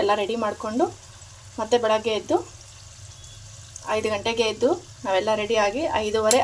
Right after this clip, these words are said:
ಆರು ಗಂಟೆಗೆಲ್ಲ ಪೂಜೆ ಮುಗ್ದೇ ಹೋಗೋದು ಮನೆಯಲ್ಲಿ. ಅಮ್ಮ ಎದ್ದು ಈ ಥರ ಭಕ್ಷ್ಯಗಳು, ಪ್ರಸಾದಗಳು ಎಲ್ಲ ರೆಡಿ ಮಾಡ್ಕೊಡೋರು. ದೇವ್ರ ಹತ್ರ ಮಾತ್ರ ಅಮ್ಮ ರೆಡಿ ಮಾಡೋರು. ನಾವೆಲ್ಲ ತಂದು ಈ ಥರ ಹೂವು ಎಲ್ಲ ಜೋಡಿಸಿದ್ವಿ. ಪೂಜೆಗೆ ಏನೇನು ಬೇಕಾಗುತ್ತೆ ಎಲ್ಲ ಜೋಡಿಸ್ತಿದ್ರೆ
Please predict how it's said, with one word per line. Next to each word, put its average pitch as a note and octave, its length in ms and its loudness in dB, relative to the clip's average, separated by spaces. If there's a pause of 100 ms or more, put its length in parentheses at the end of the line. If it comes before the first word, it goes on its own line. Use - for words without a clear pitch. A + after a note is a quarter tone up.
(120)
ಆರು A3+ 180 2
ಗಂಟೆಗೆಲ್ಲ B3 460 4
ಪೂಜೆ A#3+ 240 6
ಮುಗ್ದೇ A3+ 280 4
ಹೋಗೋದು G3 320 2
ಮನೆಯಲ್ಲಿ. G3+ 320 -2 (580)
ಅಮ್ಮ A3+ 140 4 (120)
ಎದ್ದು A3+ 240 -2
ಈ - 20 -2 (100)
ಥರ A3 100 4 (680)
ಭಕ್ಷ್ಯಗಳು, G#3+ 460 0 (480)
ಪ್ರಸಾದಗಳು G#3+ 560 2 (100)
ಎಲ್ಲ F#3+ 160 2
ರೆಡಿ G3+ 260 0
ಮಾಡ್ಕೊಡೋರು. F#3 500 0 (760)
ದೇವ್ರ A3+ 220 6
ಹತ್ರ A3+ 140 0 (100)
ಮಾತ್ರ G#3+ 240 0
ಅಮ್ಮ G#3 200 2
ರೆಡಿ F#3+ 220 0
ಮಾಡೋರು. F3+ 320 2 (140)
ನಾವೆಲ್ಲ G3+ 340 0
ತಂದು G3+ 180 -4
ಈ G3 120 -4
ಥರ G3 160 0
ಹೂವು G#3 260 -2
ಎಲ್ಲ G#3 200 0
ಜೋಡಿಸಿದ್ವಿ. G3 540 0 (600)
ಪೂಜೆಗೆ A3+ 360 4
ಏನೇನು G#3 220 0
ಬೇಕಾಗುತ್ತೆ F#3+ 460 -2
ಎಲ್ಲ F#3 80 0 (280)
ಜೋಡಿಸ್ತಿದ್ರೆ G#3 500 -2